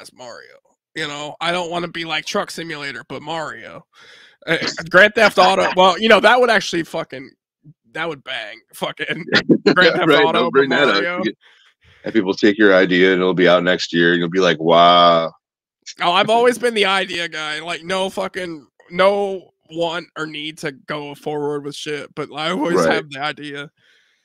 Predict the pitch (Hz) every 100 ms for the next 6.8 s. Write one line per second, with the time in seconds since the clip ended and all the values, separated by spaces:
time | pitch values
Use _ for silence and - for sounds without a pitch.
0 | - 82 87 - 107 101 110 107 92 90
1 | 120 104 92 92 101 104 98 92 92 104
2 | 98 95 85 - 110 98 82 80 82 80
3 | 80 82 85 85 85 95 _ _ _ _
4 | _ _ _ - 131 135 170 - _ _
5 | _ _ _ _ _ - 143 143 151 156
6 | 170 147 143 151 160 147 147